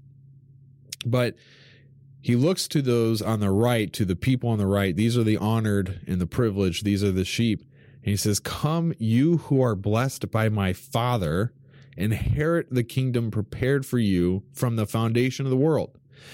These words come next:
Now, thirty-four is a fantastic verse because it goes on further to say that God has prepared this for us from the foundations of the world.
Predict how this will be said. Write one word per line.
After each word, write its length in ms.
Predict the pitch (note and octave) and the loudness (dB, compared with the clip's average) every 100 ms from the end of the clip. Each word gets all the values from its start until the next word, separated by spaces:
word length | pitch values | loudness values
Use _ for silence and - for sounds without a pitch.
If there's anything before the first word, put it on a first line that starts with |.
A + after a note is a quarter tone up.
| - | -4
Now, 160 | C#3 C3 | 0 0
thirty-four 480 | - G3+ G#3+ G#3 G#3 | 0 0 2 2 2
is 120 | D3 | 0
a 80 | E2+ | -4
fantastic 720 | - D3+ C#3+ D#3+ D3+ - C3+ | -4 -2 -2 -4 -4 -4 -4
verse 300 | D3 C3 F#2+ | 0 -2 -2
because 360 | C3+ B2+ C#3 | -2 0 0
it 340 | B2+ - C3 - | -2 -6 -12 -2
goes 280 | C3 D#3 C#3+ | 2 2 2
on 280 | C3+ C3 - - | 0 -2 -6 -4
further 320 | D#3+ F3 D3+ | 0 2 2
to 160 | C3 B2+ | 0 -2
say 300 | - C#3+ A#2+ | 0 2 2
that 260 | G#2+ G#2 - - - - - - - | 2 0 -4 -20 -20 -20 -20 -20 -4
God 280 | A#2 B2+ D3+ | 0 0 0
has 220 | D3+ C#3 | 0 -2
prepared 520 | C3+ A2+ D3 D3+ C#3+ | -4 -2 0 0 2
this 220 | G#2+ G2+ | 2 0
for 260 | - C3 F#2 | 0 2 2
us 300 | F#2 - - - | 0 -2 -10 -6
from 220 | - A#2 | -2 -2
the 80 | A2+ | 0
foundations 560 | A#2+ A2 A2 G#2+ G#2+ | 0 2 2 0 0
of 80 | G2 | 0
the 80 | G2+ | 2
world. 280 | A#2+ F#2+ | 2 0